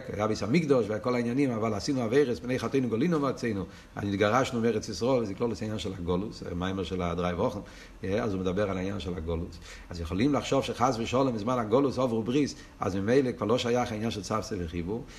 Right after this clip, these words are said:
אז על זה אומרים, "אין צו, אלא לשון ציווי מיד ולדרס",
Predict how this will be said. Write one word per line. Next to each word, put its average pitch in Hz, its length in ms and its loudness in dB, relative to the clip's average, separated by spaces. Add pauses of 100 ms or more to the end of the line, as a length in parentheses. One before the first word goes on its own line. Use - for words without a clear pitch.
(220)
אז 82 140 -10
על 80 60 -4
זה 92 120 4
אומרים, 123 300 2
"אין 139 240 4
צו, - 160 0 (220)
אלא 131 160 2
לשון 123 220 -2
ציווי 127 260 0
מיד 123 280 2
ולדרס", 160 580 2